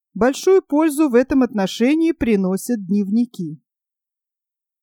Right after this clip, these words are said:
Девятое. Довольствоваться собой самим, быть для себя самого всем во всём и иметь возможность сказать «Omnia mea mecum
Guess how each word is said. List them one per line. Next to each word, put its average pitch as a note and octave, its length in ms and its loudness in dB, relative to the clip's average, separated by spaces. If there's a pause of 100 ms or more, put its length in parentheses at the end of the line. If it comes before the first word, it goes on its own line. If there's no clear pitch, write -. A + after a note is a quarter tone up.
(140)
Девятое. C4 680 0 (920)
Довольствоваться A#3 1120 0
собой A#3+ 800 -2
самим, C#4 500 0 (340)
быть B3 320 2
для C4 180 0
себя C4+ 440 0
самого B3 800 2
всем B3 500 0
во G#3 160 0
всём D4 460 -2 (320)
и A3 300 0
иметь A#3 340 4
возможность G3+ 1040 0
сказать G#3+ 800 -2 (320)
«Omnia B3+ 720 4
mea B3+ 560 2 (100)
mecum G#3 600 -2